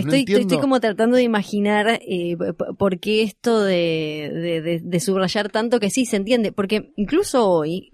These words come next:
Speaker 2: Hollywood está todo el tiempo hablándole con cualquier herramienta a el gobierno de Trump y a la situación de odio, discriminación que tiene, pero pasa hasta en, lo vi en Pie Pequeño, una película animada,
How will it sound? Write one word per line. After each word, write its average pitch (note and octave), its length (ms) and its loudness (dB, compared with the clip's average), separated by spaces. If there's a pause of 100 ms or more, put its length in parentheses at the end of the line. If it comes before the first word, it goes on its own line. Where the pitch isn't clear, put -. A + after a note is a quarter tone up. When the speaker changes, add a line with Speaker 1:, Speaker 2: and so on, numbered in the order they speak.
(120)
Speaker 2:
Hollywood F3+ 420 0
está - 240 -4
todo E4+ 320 -2
el A3 160 0
tiempo B3 400 0
hablándole G#3 680 2
con F#3+ 300 0
cualquier G3 440 0
herramienta G3 960 2
a G#3+ 460 0
el F#3+ 340 -2
gobierno G#3 400 2
de F#3+ 100 2
Trump G#3 520 2
y G3+ 320 -4
a F#3+ 280 0
la F#3 120 0
situación G#3 760 0 (280)
de F3+ 220 4
odio, A3 500 4
discriminación F#3+ 760 0
que F#3+ 120 0
tiene, F3 420 -2
pero F3+ 200 2
pasa C4+ 340 -2
hasta G#3+ 440 -4
en, A#3+ 220 0
lo F3 100 2
vi A3 140 2
en A3 100 2
Pie G#3+ 180 0
Pequeño, A3+ 500 0
una G#3 180 0
película F#3+ 720 0
animada, G3 600 2